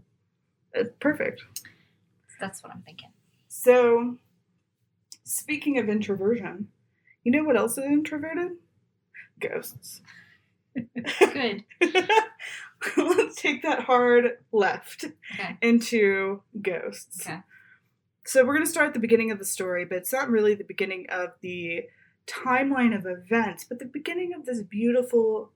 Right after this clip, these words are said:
Speaker 1: story of a family trying to find a place to live. So we have a professor. This professor's name is Mark Spencer, and he has a lovely wife, I assume she's lovely, named Rebecca, and they have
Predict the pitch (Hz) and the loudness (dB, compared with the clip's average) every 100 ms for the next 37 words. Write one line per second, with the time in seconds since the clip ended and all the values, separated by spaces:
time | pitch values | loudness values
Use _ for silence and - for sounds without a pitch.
0 | _ - - 208 185 175 170 170 170 _ | _ -8 -4 -4 -4 -6 -8 -12 -16 _
1 | _ - 202 196 180 175 - _ _ _ | _ -4 -2 0 -4 -6 -14 _ _ _
2 | 214 - - 262 254 208 180 180 180 _ | -4 -2 2 2 4 0 -2 -8 -12 _
3 | _ _ _ _ - - 285 233 202 190 | _ _ _ _ -6 2 4 4 2 -4
4 | 175 170 - - - - - _ _ - | -8 -10 -12 -12 -16 -16 -20 _ _ -4
5 | 311 339 311 302 294 277 247 - - - | 2 2 4 2 0 -2 -8 -12 -10 -8
6 | - - - _ - - _ 359 392 - | -6 -8 -12 _ -20 -20 _ 2 2 0
7 | 359 - 233 233 247 233 214 190 190 165 | -6 0 0 2 2 2 0 -2 -4 -6
8 | 190 208 220 - - 156 185 - 170 175 | -6 -6 -6 -10 -12 -10 -12 -10 -10 -10
9 | 202 233 294 381 294 254 247 202 202 190 | -4 0 2 0 -2 0 0 0 -2 -6
10 | 170 165 208 - _ 262 254 247 180 175 | -6 -8 -10 -12 _ 4 4 4 -2 -12
11 | - 175 180 170 180 - - - _ - | -14 -12 -14 -12 -14 -16 -20 -20 _ -2
12 | 320 330 294 254 240 - - - 190 180 | 0 2 2 4 2 0 -8 -8 -8 -8
13 | - 226 302 349 285 254 | -6 0 2 2 0 -4